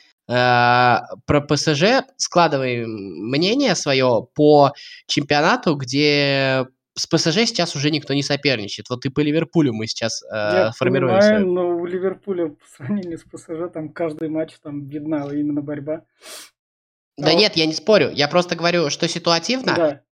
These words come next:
Speaker 1: а, команда не испытывает давления, команда не находится в соревновательном ритме. Помнишь, как это было всегда с Баварией? Вот всегда говорили
Speaker 2: Да,
Speaker 1: то, что
Speaker 2: да.
Speaker 1: Бавария горит в Лиге чемпионов, потому что в чемпионате Германии она уже не сражается.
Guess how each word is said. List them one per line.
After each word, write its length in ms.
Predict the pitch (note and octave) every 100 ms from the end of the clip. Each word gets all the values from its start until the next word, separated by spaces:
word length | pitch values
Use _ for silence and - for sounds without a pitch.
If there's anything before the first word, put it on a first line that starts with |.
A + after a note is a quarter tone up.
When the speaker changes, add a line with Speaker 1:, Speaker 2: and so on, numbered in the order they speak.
| _ _
Speaker 1:
а, 520 | C3 C3+ C3+ C3 B2+ B2+
команда 360 | D#3 F#3 F#3+
не 180 | D#3+ D#3
испытывает 500 | D3+ F3 E3+ C3+ B2+
давления, 440 | C3 C3 D3 A#2+ A2
команда 360 | B2+ C#3+ C#3
не 160 | C#3 C#3+
находится 540 | C3+ D3 C#3+ B2 B2
в 40 | -
соревновательном 680 | B2 A#2+ B2+ B2 B2 A#2 A#2+
ритме. 300 | B2+ - G#2
Помнишь, 280 | F3+ A#3 -
как 160 | A#2+
это 100 | A#2
было 180 | B2 B2
всегда 300 | - A#2+ A#2+
с 60 | A#2
Баварией? 500 | B2+ C#3 A#2+ G2+ G2+
Вот 160 | F2+
всегда 260 | - - A#2
говорили 280 | D#3+ F3 B3
Speaker 2:
Да, 60 |
Speaker 1:
то, 80 | -
что 180 | - A#2
Speaker 2:
да. 160 | D#3+ C#3+ -
Speaker 1:
Бавария 360 | C#3+ E3 C#3
горит 300 | A#2+ C#3+ C#3+
в 20 | C3+
Лиге 180 | C3 B2
чемпионов, 400 | C#3+ G3 C4 -
потому 200 | D3 D3+
что 80 |
в 20 | -
чемпионате 320 | C#3+ C#3 -
Германии 340 | C3+ F#3+ G3+
она 120 | B2+
уже 180 | D3 B2
не 140 | A#2+ B2
сражается. 600 | - A2+ G#2+ F#2+ -